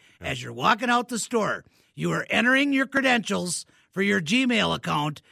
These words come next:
Speaker 2: and saving your password and whatnot. By the time you get to your car, all your contacts are there, whatever maps that you had saved are there, your calendar is updating, and by the time you're even starting that engine on your car,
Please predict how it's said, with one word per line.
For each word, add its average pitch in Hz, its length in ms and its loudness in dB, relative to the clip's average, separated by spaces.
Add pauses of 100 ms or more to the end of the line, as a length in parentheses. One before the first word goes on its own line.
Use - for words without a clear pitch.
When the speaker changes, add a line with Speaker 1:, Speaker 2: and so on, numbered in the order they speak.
Speaker 2:
and 139 160 -8
saving 226 440 2
your 254 100 0
password 226 540 0
and 208 80 0
whatnot. 214 480 0 (260)
By 160 140 -2
the 147 100 -4
time 196 340 2
you 233 80 2
get 233 220 0
to 240 80 0
your 233 140 2
car, 208 480 2 (580)
all 110 220 -2
your 104 160 -8
contacts 214 680 2
are 214 140 0
there, 214 480 2 (240)
whatever 123 460 -4
maps 185 420 0
that 226 220 -2
you 226 80 2
had 220 200 2
saved 220 380 0
are 214 100 0
there, 208 460 0 (280)
your 117 240 -6
calendar 233 640 2
is 208 180 0
updating, 208 680 0 (280)
and 160 180 -2
by 175 160 4
the 170 100 -2
time 240 300 2
you're 240 160 0
even 247 280 -2
starting 233 440 0
that 233 160 2
engine 226 320 0
on 220 140 0
your 214 160 0
car, 202 440 0